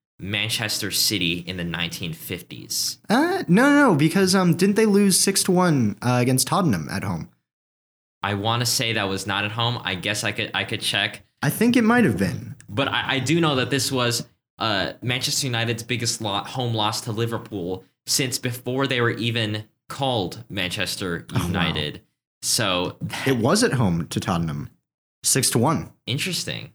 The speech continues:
Speaker 1: Or I guess this, this might be the first time that they have
Speaker 2: Without, with, with blanking, I guess,
Speaker 1: Yes,
Speaker 2: maybe.
Speaker 1: sure. And the, the first five to zero, I should say. Yes. That,
Speaker 2: Yeah.
Speaker 1: I, I, if I'm running the stat right, that is what it is.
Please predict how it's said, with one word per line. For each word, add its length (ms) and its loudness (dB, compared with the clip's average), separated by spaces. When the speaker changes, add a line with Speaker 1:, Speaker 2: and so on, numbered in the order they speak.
Speaker 1:
Or 120 0
I 140 0
guess 180 0
this, 100 -4
this 180 -4
might 120 -2
be 80 -2
the 60 -4
first 280 -4
time 180 -2
that 120 -4
they 160 -2
have 400 -4
Speaker 2:
Without, 360 2
with, 240 2
with 240 0
blanking, 460 -2
I 80 -6
guess, 260 -6
Speaker 1:
Yes, 100 -2
Speaker 2:
maybe. 140 -4
Speaker 1:
sure. 480 -8
And 200 -6
the, 120 0
the 160 -2
first 280 -4
five 280 -2
to 60 -6
zero, 240 -4
I 80 -6
should 160 -8
say. 420 -8
Yes. 360 -6
That, 160 -2
Speaker 2:
Yeah. 200 0
Speaker 1:
I, 140 -2
I, 80 -4
if 200 -8
I'm 120 -4
running 160 -4
the 60 -8
stat 260 -6
right, 220 -8
that 120 -4
is 220 -10
what 120 -10
it 80 -12
is. 320 -10